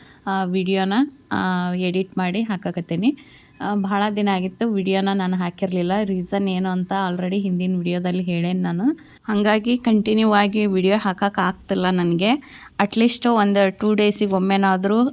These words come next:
ಆ, ಲಾಂಗ್ ವಿಡಿಯೋ ಅಥವಾ ಶಾರ್ಟ್ ವಿಡಿಯೋನಾದ್ರೂ ಹಾಕಕ್ಕೆ ಟ್ರೈ ಮಾಡ್ತೀನಿ.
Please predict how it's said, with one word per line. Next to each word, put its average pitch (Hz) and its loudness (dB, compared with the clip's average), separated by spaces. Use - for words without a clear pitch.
ಆ, 196 2
ಲಾಂಗ್ 185 2
ವಿಡಿಯೋ 190 2
ಅಥವಾ 196 0
ಶಾರ್ಟ್ 190 -4
ವಿಡಿಯೋನಾದ್ರೂ 190 0
ಹಾಕಕ್ಕೆ 202 0
ಟ್ರೈ 190 0
ಮಾಡ್ತೀನಿ. 185 0